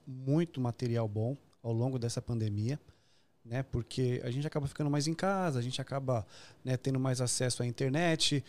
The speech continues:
é, a gente vê muitas pessoas que se adaptaram a esse novo, esse novo modelo, entendeu? E,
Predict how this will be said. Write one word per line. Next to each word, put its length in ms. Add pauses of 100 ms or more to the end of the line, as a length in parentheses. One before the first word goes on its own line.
(380)
é, 220
a 80
gente 280
vê 200 (540)
muitas 300
pessoas 340
que 100
se 80
adaptaram 680
a 60
esse 180
novo, 520 (380)
esse 200
novo 400 (760)
modelo, 720 (340)
entendeu? 680
E, 540